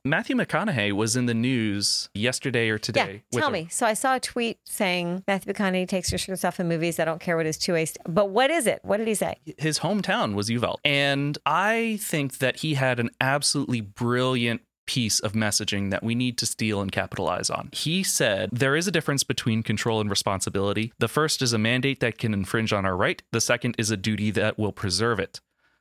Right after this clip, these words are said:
Speaker 1: So we need to shift gears into gun responsibility." And I'm not saying we need to abandon gun control, because the Firearms Owner Protection Act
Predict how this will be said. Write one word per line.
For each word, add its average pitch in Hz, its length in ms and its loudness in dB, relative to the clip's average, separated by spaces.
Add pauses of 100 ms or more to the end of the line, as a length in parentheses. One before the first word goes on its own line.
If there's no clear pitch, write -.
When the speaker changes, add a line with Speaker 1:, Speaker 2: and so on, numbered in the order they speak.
Speaker 1:
So 110 220 2
we 117 300 0
need 156 220 0
to 143 80 -2
shift - 380 -2
gears 107 500 0
into 113 680 0
gun 107 220 0
responsibility." 110 840 0 (440)
And 139 340 2
I'm 135 120 2
not 160 200 0
saying 143 320 0
we 120 80 2
need 120 180 0
to 117 120 0
abandon 95 380 -2
gun 113 260 0
control, 92 400 -2 (120)
because 135 800 0
the 120 560 2
Firearms 151 920 0
Owner 123 320 0
Protection - 580 -2
Act 90 400 -2